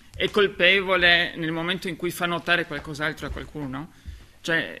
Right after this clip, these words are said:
come dire, le, eh, se non c'è partecipazione, eh, la colpa è di chi non partecipa.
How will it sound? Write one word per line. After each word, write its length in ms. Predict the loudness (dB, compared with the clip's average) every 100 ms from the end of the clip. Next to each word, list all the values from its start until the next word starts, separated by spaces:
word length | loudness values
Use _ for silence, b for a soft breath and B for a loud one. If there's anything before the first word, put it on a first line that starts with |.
| -14
come 180 | -8 -6
dire, 260 | -4 -6 -10
le, 320 | -14 -14 -18
eh, 400 | -18 -18 -18 -10
se 220 | -6 -2 0
non 160 | 0
c'è 180 | 0 -2
partecipazione, 1200 | -2 -4 -4 -6 -4 -6 -4 0 0 2 0 -2 -12 b b b -20
eh, 120 | -20 -12
la 160 | -6 0
colpa 260 | 0 2
è 20 |
di 100 | -2
chi 100 | -2
non 120 | -2 -2
partecipa. 720 | -4 -6 -8 -8 -12 -14